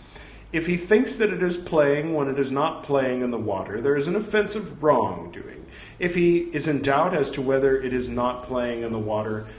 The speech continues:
there is an offense of wrongdoing. If he thinks that it is not playing when it is not playing in the water, there is no offense. There is no offense if not desiring laughter, plunging into the water if there is something to be done,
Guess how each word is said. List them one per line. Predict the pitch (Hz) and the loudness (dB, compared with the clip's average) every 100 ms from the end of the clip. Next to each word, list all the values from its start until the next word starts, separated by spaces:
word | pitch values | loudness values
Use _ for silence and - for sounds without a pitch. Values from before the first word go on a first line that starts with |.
| - | -2
there | 240 185 | 4 6
is | 160 | 6
an | 180 | 2
offense | 170 151 127 123 | 0 0 -2 -2
of | 123 98 | -6 -6
wrongdoing. | 101 95 85 82 87 87 85 - | -6 -6 -8 -12 -14 -14 -14 -10
If | 185 | -4
he | 220 | -4
thinks | 269 277 - | -2 -4 -2
that | 247 | -6
it | 214 | -4
is | 208 143 | -6 -6
not | 120 156 190 - | -2 -2 -4 -4
playing | 139 127 143 175 | -2 -2 -2 -4
when | 139 123 | -4 -2
it | 120 | 0
is | 247 311 | 0 0
not | 233 123 - | -2 -2 -6
playing | 131 104 101 | -6 -6 -8
in | 101 | -10
the | 95 | -10
water, | 95 92 101 90 | -6 -6 -6 -6
there | 269 247 285 311 | -6 -8 -8 -8
is | 311 | -8
no | 285 302 330 | -8 -8 -8
offense. | 330 359 359 320 - - - - - - - - - - - - | -10 -10 -8 -10 -14 -20 -20 -20 -20 -20 -20 -20 -20 -20 -20 -16
There | 78 | -14
is | 80 101 | -12 -8
no | 110 202 | -4 -2
offense | 240 175 170 170 - | -2 -4 -4 -6 -6
if | 110 113 113 | -4 -4 -6
not | 98 139 220 220 | 2 4 4 0
desiring | 160 143 156 151 147 143 135 123 | -2 6 8 8 8 8 6 4
laughter, | 120 117 92 - - - 131 151 - - - - - | 2 2 -2 -10 -14 -12 -12 -14 -20 -20 -20 -20 -12
plunging | - 208 240 214 190 196 185 | 2 4 6 4 4 4 4
into | 175 175 170 | 2 2 0
the | 156 | 0
water | 123 135 135 139 147 | 2 4 4 2 0
if | 143 131 - | 0 -2 0
there | 135 131 | 0 2
is | 127 127 - | 0 -2 -2
something | 160 160 156 135 | -2 0 -2 -2
to | - | -4
be | 127 120 | -6 -6
done, | 110 - 135 92 - 85 135 | -6 -2 0 -2 -8 -14 -14